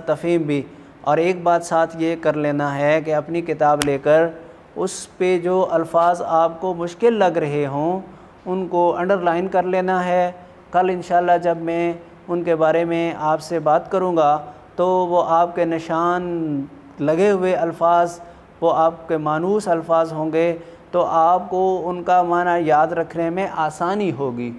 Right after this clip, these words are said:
और, और फिर जब मैं उनको उस, उसका माना उनको, आपको बताऊँगा तो इंशाअल्लाह कुछ तो आपने पहले से ही कोशिश की होगी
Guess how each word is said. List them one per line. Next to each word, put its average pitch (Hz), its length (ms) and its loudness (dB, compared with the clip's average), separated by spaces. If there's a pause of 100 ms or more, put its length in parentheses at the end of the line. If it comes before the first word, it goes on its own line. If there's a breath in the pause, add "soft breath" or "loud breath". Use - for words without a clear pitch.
(720)
और, 151 680 4 (320)
और 160 240 2
फिर 175 280 -2
जब 175 280 2
मैं 175 140 0
उनको 175 300 0
उस, 165 340 -6
उसका 170 320 0
माना 180 260 0
उनको, 175 220 -6
आपको 160 340 -2
बताऊँगा 160 580 2 (420 loud breath)
तो 170 120 2
इंशाअल्लाह 170 540 2
कुछ 175 260 -6
तो 190 80 0
आपने 175 300 2
पहले 175 300 0
से 190 140 -2
ही 185 80 0 (260)
कोशिश 170 360 -8
की 196 180 -4
होगी 185 440 0